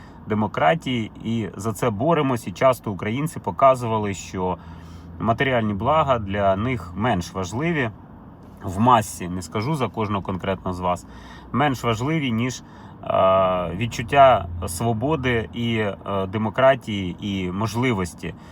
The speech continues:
можливості визначати своє життя самостійно. Але ось ця теза, що поки,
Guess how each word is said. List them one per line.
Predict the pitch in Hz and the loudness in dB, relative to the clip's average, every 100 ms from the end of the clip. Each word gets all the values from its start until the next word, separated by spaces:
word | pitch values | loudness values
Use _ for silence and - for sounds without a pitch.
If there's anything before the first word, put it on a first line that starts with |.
| - - | -10 -6
можливості | 104 160 160 139 127 110 - | -2 0 0 -2 -2 -4 -2
визначати | 104 107 98 117 113 | -4 -4 -2 -2 -2
своє | - 101 | -6 -6
життя | 95 90 104 | -4 -6 -6
самостійно. | 101 92 - 90 80 76 - | -4 -6 -6 -8 -10 -8 4
Але | 117 139 104 92 - - - - - | 6 6 0 -4 -14 -18 -18 -18 -8
ось | 113 - | -6 0
ця | 175 | 0
теза, | - 160 123 92 80 - | 2 2 2 0 -8 -12
що | - - 107 101 90 - - | -14 -4 -2 0 -2 -6 0
поки, | 135 - 156 95 | 0 2 0 0